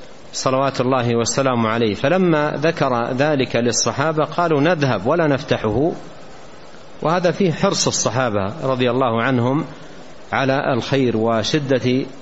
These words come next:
آه، اهتمامهم وعنايتهم به رضي الله عنهم وأرضاهم. قالوا: "نذهب ولا نفتحه"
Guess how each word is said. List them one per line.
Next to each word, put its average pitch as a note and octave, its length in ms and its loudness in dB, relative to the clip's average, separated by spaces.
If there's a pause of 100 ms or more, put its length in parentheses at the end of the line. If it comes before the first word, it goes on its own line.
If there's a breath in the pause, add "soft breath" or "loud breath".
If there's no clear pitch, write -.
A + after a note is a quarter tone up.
(600)
آه، A2 420 0 (540)
اهتمامهم B2+ 840 2
وعنايتهم B2 800 2 (680)
به C3+ 280 2
رضي B2+ 300 2
الله B2 320 2
عنهم B2+ 340 2
وأرضاهم. C#3+ 560 2
قالوا: D#3 320 2
"نذهب C3+ 420 2
ولا D3 220 2
نفتحه" D3 640 0